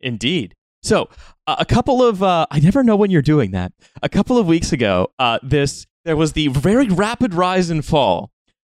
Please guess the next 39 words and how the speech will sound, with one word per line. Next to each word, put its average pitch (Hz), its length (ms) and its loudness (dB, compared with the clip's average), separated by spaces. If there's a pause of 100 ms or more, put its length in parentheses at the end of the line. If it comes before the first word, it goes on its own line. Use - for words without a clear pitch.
(140)
uh, 131 240 0
of 147 120 -4
something 190 340 0
called 175 240 2
Harbor, 170 560 0 (520)
which 143 280 0
was, 147 600 0 (200)
uh, - 200 0
which 160 240 0
was 160 100 2
incredible 190 460 0
to 160 120 -2
me 123 160 2
because 123 240 0
it - 200 -2
combined 175 640 2
the 165 200 4
savior 196 540 2
complex 156 720 -2
of 147 320 2
the 139 80 0
tech - 300 -4
billionaire 107 600 0 (300)
with 147 380 0
the 165 200 -6
utter 175 240 2
paranoia 147 1000 0 (220)
about 143 240 0
any 170 280 0
other 156 220 0
human 127 520 0
and 135 120 0
a 131 60 2
desperate 170 500 -2
need 139 240 0
for 151 100 -2
transcendence 131 680 -4
beyond 160 420 0
that 95 280 0